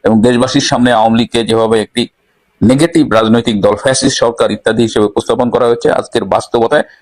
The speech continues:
আওয়ামী লীগের সেই অবস্থানটা নেই, বরং আওয়ামী লীগের গ্রহণযোগ্যতা আগের চাইতে অনেক বেড়েছে।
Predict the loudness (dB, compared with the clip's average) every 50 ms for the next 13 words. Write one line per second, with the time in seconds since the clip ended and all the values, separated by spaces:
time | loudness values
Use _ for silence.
0 | _ _ -2 0 2 2 4 2 2 2 2 2 0 0 -2 0 2 2 2 2
1 | 0 -2 -4 -4 0 0 0 2 2 0 2 2 0 0 0 0 0 0 2 2
2 | 2 2 2 0 -2 -2 -2 0 0 0 0 0 0 0 0 0 0 0 -2 -2
3 | -2 -4 -4 -4 -6 -6 _ _ _ _ _ 0 2 2 2 0 -2 -2 -2 0
4 | 0 0 -2 -4 -8